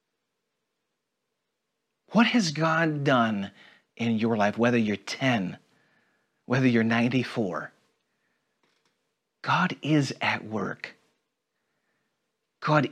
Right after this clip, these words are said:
is moving. And there are things worth celebrating, I promise you. And if we're going to be a people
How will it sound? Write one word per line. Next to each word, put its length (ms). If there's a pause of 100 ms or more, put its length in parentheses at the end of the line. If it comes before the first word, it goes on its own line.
is 300
moving. 560 (1500)
And 140
there 140
are 40
things 480
worth 840 (420)
celebrating, 840 (520)
I 100
promise 680
you. 140 (1700)
And 100
if 120
we're 160
going 520
to 120
be 140
a 60
people 540